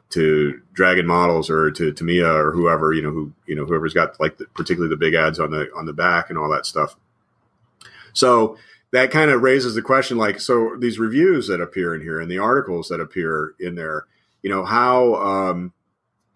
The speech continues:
you know, how objective are they? How useful are they? How critical are they ever really going to be? And that's a, I think that's a kind of a built-in problem of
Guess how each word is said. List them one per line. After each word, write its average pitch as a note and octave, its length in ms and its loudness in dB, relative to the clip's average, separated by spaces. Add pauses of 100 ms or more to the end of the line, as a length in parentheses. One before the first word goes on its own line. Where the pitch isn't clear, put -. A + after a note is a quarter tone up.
(140)
you G#2 160 -10
know, F2 260 -4
how C3+ 200 -6
objective A2+ 500 -2
are D#2 240 0
they? D2+ 240 -6
How G#2+ 400 2
useful G2+ 400 -2
are F2 160 2
they? E2 120 -2
How A2+ 180 0
critical A2+ 540 0
are F2 180 0
they F2+ 300 2
ever G2 520 2
really G#2+ 240 2
going F#2+ 300 0
to E2+ 60 -6
be? D#2+ 440 -2 (480)
And G#2 500 -2 (220)
that's B2 340 2
a, G#2 420 4 (300)
I A2+ 80 2
think D3+ 200 2
that's C#3 240 2
a G#2 240 4 (140)
kind A#2 180 2
of G#2 60 0
a G2+ 80 0
built-in A2+ 420 2
problem G#2+ 480 2
of F#2 260 -4